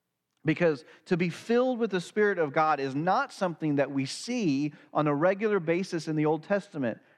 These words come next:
There are a very limited amount of occasions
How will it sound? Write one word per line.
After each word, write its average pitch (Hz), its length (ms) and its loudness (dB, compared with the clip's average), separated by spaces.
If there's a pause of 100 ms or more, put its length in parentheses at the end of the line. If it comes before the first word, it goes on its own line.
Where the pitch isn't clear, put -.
(120)
There 170 140 4
are 160 180 2
a 143 80 -2
very 208 300 0
limited 214 640 0
amount 190 500 0
of 156 140 0
occasions 139 960 -2